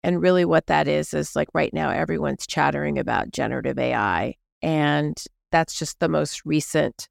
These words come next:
addition of our being so charmed by our tools that we neglect ourselves. We neglect our own intelligence.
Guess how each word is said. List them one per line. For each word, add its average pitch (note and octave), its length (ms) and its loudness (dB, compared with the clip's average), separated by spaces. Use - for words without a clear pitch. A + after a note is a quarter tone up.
addition D#3+ 640 0
of D#3+ 360 0
our D#3 360 6
being D3 440 2
so D#3 400 2
charmed D3 560 -2
by B2 220 2
our A#2+ 140 0
tools D3 680 -4
that D3 340 4
we D3 260 -2
neglect - 460 -2
ourselves. - 840 -2
We D#3 240 4
neglect C#3+ 420 2
our - 140 2
own D#3 240 4
intelligence. - 960 -2